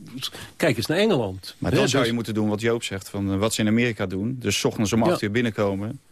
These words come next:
Speaker 2: 's avonds om zes uur ga je naar huis. Dan ben je doodop, dan heb jij geen tijd en geen
Speaker 1: Nou,
Speaker 2: zin
Speaker 1: dat
Speaker 2: meer om
Speaker 1: weet je
Speaker 2: de
Speaker 1: niet.
Speaker 2: kroeg in te duiken.
Speaker 1: Sommigen hebben er zoveel, eh,
Speaker 2: <laughs> Ja.
Speaker 1: maar, nee, maar ik wil alleen maar zeggen... de eigen verantwoordelijkheid van de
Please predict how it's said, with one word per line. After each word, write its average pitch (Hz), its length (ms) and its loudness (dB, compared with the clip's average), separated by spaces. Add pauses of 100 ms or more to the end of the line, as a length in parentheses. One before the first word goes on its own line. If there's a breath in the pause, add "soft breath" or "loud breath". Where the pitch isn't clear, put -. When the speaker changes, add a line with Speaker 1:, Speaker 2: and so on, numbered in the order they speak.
Speaker 2:
's - 120 -4
avonds 110 260 0
om 107 100 -2
zes 113 240 0
uur 101 320 2 (320)
ga 113 200 0
je 101 80 2
naar 101 120 0
huis. 107 360 -2 (200 loud breath)
Dan 107 120 2
ben 101 100 4
je 101 80 4
doodop, 110 460 0
dan 107 100 2
heb 101 120 2
jij 113 160 2
geen 98 400 -8
tijd 101 280 0
en 107 100 -2
geen 110 80 2
Speaker 1:
Nou, 123 120 4
Speaker 2:
zin 117 100 4
Speaker 1:
dat - 0 -
Speaker 2:
meer 107 100 4
om 113 60 2
Speaker 1:
weet 117 100 2
je - 0 -
Speaker 2:
de 123 60 2
Speaker 1:
niet. 110 100 2
Speaker 2:
kroeg 120 140 0
in 110 80 -2
te - 100 -6
duiken. 110 180 0
Speaker 1:
Sommigen 120 200 2
hebben 113 200 2
er 110 80 2
zoveel, 120 420 0
eh, 117 340 2 (180)
Speaker 2:
<laughs> 185 160 2
Ja. - 220 -2
Speaker 1:
maar, 151 320 2 (160)
nee, 165 260 2
maar 185 160 0
ik 160 100 -6
wil 165 200 2
alleen 156 200 2
maar 156 80 2
zeggen... 135 240 -2
de 143 80 -2
eigen 165 240 0
verantwoordelijkheid 123 800 0
van 113 160 0
de 104 180 0